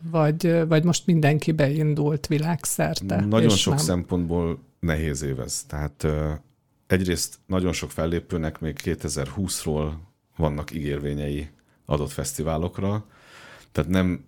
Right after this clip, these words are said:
Speaker 2: az történt, hogy mindenki lemondta húszban vagy huszonegyben a fellépését, és most újraindul egy ilyen úgynevezett booking cycle, tehát egy ilyen,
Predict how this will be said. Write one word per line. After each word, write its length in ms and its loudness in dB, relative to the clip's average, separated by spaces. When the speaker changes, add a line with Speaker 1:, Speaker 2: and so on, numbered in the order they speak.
Speaker 2:
az 220 0
történt, 480 -4
hogy 100 -6
mindenki 320 -4
lemondta 720 -6
húszban 420 -4
vagy 140 -8
huszonegyben 560 -6
a 100 -6
fellépését, 720 -4
és 120 -8
most 180 -10
újraindul 540 -4
egy 140 -4
ilyen 360 -4
úgynevezett 420 -4
booking 340 -8
cycle, 500 -4
tehát 280 -8
egy 140 -8
ilyen, 320 -6